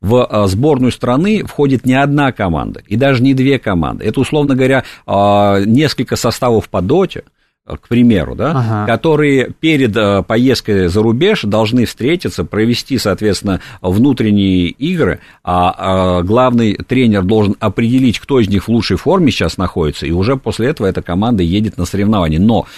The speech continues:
Speaker 1: подчеркну, это речь идет исключительно про спортивные соревнования. Эта сборная не будет иметь отношения к той же самой,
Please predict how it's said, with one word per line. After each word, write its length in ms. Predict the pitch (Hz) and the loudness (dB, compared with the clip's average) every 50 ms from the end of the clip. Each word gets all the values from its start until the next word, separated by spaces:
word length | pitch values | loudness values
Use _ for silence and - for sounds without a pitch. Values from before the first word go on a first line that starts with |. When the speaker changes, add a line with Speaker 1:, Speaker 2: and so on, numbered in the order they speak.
| - - _ | -20 -16 _
Speaker 1:
подчеркну, 580 | - 107 95 - 117 117 110 - 135 117 101 - - | -4 -4 -2 0 0 0 0 2 2 0 0 0 -2
это 240 | 110 113 - - 110 | -4 -4 -2 0 0
речь 320 | 113 135 151 139 - 123 | 0 0 0 0 -2 -2
идет 280 | 107 92 92 85 - 95 | 0 0 0 0 0 -2
исключительно 640 | 90 - - 117 107 - - 160 151 151 131 117 | -4 -4 -4 -4 -4 -4 -4 -2 0 0 0 0
про 220 | 98 - 127 147 | 0 0 -2 -2
спортивные 880 | - - - - 135 139 143 - _ - 147 156 156 139 131 110 95 85 | -2 -4 -4 -4 -2 -2 -2 -6 _ -4 -2 0 2 2 2 2 2 0
соревнования. 720 | - - 87 85 90 98 104 101 87 82 69 64 50 50 - - - - - - - | -2 -2 -2 0 0 0 0 0 0 -2 -4 -6 -8 -12 -14 -18 -20 -20 -20 -8 -6
Эта 220 | 131 135 - 127 | -4 -2 0 0
сборная 540 | 110 101 110 123 147 175 180 165 151 131 117 | 0 0 2 2 2 2 2 2 2 2 4
не 180 | 110 113 135 143 | 4 4 4 2
будет 420 | 147 165 185 175 143 131 113 - | 2 0 0 0 0 0 0 0
иметь 300 | 120 120 120 113 95 - | 2 2 2 2 0 -2
отношения 640 | 110 - - - 107 - - 113 139 156 156 135 101 | -4 -4 -4 -4 -4 -2 -2 0 0 2 0 0 -2
к 80 | - | -2
той 140 | - 107 110 | -2 -2 0
же 120 | 110 110 87 | 0 0 -2
самой, 380 | - 107 107 113 117 110 95 | -2 0 0 0 0 0 -2